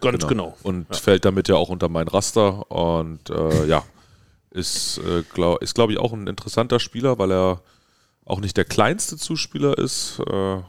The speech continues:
Speaker 2: muss noch ein bisschen an seiner Fußarbeit arbeiten, ist manchmal mit einem Tacken zu spät am Ball, aber ist mir sehr positiv aufgefallen als Teamleader.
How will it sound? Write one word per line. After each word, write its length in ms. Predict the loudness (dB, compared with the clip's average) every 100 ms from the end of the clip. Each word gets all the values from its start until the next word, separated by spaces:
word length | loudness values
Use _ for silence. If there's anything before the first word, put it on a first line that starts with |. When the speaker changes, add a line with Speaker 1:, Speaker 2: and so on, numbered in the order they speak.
| _ _
Speaker 2:
muss 140 | -8
noch 80 | -6
ein 60 | -4
bisschen 180 | -4
an 60 | 0
seiner 180 | 2 2
Fußarbeit 760 | 0 2 2 4 0 0 -6 0
arbeiten, 640 | 2 4 2 0 -14 -14
ist 160 | -16 -12
manchmal 300 | -10 -4 -4
mit 80 | -4
einem 140 | -10
Tacken 260 | -8 -8 -8
zu 160 | -12
spät 340 | -10 -4 -2 0
am 160 | 0 2
Ball, 280 | 4 4 0 -10 _ _ _ _
aber 680 | 0 0 4 4 4 2 -2 _ _ _ _
ist 220 | -2 -2
mir 300 | 0 6 6
sehr 340 | 6 4 4 4
positiv 580 | 2 -2 -2 -4 -4 0
aufgefallen 840 | 0 0 -4 -4 2 4 4 0 -2
als 400 | -2 0 -2 -2
Teamleader. 600 | 0 0 0 0 -2